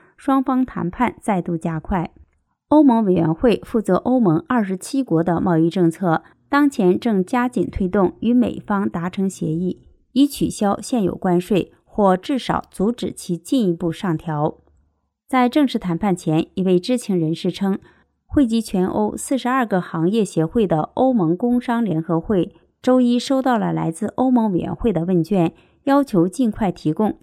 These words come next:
对美投资计划的资讯。另一位知情人士表示，欧洲工业圆桌会议成员也收到了类似调查，要求提供未来五年内的投资计划。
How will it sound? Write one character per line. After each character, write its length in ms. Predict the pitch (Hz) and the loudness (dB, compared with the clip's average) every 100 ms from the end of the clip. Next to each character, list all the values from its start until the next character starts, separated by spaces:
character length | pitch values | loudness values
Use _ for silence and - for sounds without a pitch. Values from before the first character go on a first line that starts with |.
| - | -2
对 160 | 269 | 0
美 180 | 214 165 | 2 0
投 280 | - 165 175 | -2 -4 -2
资 180 | 208 202 | -4 -6
计 180 | 262 | -4
划 220 | 214 214 175 | -4 -4 -6
的 140 | - | -6
资 180 | - 156 | -6 -6
讯。 380 | - 180 156 - _ _ _ _ - | -2 0 0 -2 _ _ _ _ 2
另 160 | 302 | 4
一 140 | 269 240 | 6 4
位 160 | 214 | 2
知 160 | 190 247 | 2 -2
情 200 | 233 190 | 0 0
人 140 | 151 | 0
士 160 | 165 185 | 0 -2
表 240 | 180 165 | -2 -4
示， 380 | 165 - 175 - _ _ _ | -6 -4 -4 -4 _ _ _
欧 160 | 285 294 | 2 4
洲 160 | 294 | 4
工 240 | 277 294 285 | 2 4 4
业 200 | 277 202 | 4 2
圆 240 | 170 170 | 2 2
桌 180 | 226 226 | 2 -2
会 180 | - 269 | -2 -2
议 140 | 208 | -2
成 260 | 180 170 175 | -4 -2 0
员 300 | 160 160 - | 0 0 -2
也 160 | - 165 | 0 0
收 260 | 165 262 262 | 0 -4 0
到 180 | 269 | 0
了 160 | 208 180 | 0 -2
类 160 | - 180 | 0 0
似 180 | 170 170 | 0 -4
调 180 | 180 160 | -2 -4
查， 380 | - 160 156 - _ _ _ | -6 -4 -4 -4 _ _ _
要 180 | 294 190 | 2 2
求 240 | - 196 | 2 -2
提 220 | 202 - 165 | -2 -2 0
供 280 | 233 202 - | 0 0 0
未 160 | 269 | 0
来 180 | 214 180 | 0 -2
五 180 | 190 165 | -2 -2
年 280 | 165 170 185 | -2 -2 0
内 160 | 254 | 0
的 180 | 202 220 - | 0 -4 -4
投 180 | - 165 | -8 -8
资 160 | - | -8
计 180 | 160 175 | -8 -6
划。 340 | 160 185 165 | -4 -4 -4